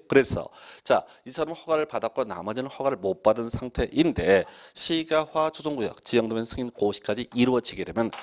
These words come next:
나머지 주민들은 죽었다고 복창합니다. 이제 규제가 세져서 건물을 못 짓게 돼요. 근데 이미 이 과정에서 미리 허가 받았던 사람은 어떻다고요?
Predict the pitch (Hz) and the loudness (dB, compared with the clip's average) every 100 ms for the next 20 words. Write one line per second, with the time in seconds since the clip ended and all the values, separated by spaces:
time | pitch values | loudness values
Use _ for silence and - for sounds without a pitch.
0 | - - 104 113 160 202 233 - 123 104 | -16 -2 2 2 0 -6 -8 -10 -10 -10
1 | 120 170 - - 135 180 160 - - - | -10 -10 -12 -10 -6 -2 -2 -4 -12 -12
2 | 98 80 82 117 120 147 143 127 135 127 | -14 -12 -12 -10 -2 -2 -2 -4 -2 -2
3 | 135 113 131 - 104 107 90 87 - - | -8 -6 -6 -4 -4 -4 -4 -6 -6 -8
4 | - - 120 156 - 135 123 - - - | -8 2 2 2 -2 2 2 2 -14 -20
5 | - - 190 131 107 190 269 - - 185 | -2 0 2 0 -2 -4 -6 -6 -6 -4
6 | 208 135 151 - 87 143 190 185 - 170 | -2 -6 -10 -10 -4 -2 -2 -4 -8 -2
7 | 170 - - 104 123 123 - 117 120 117 | -2 -2 -10 -6 -4 -4 -4 -2 0 0
8 | 127 190 - 98 - - - 110 | 2 0 -2 -10 -10 -8 0 2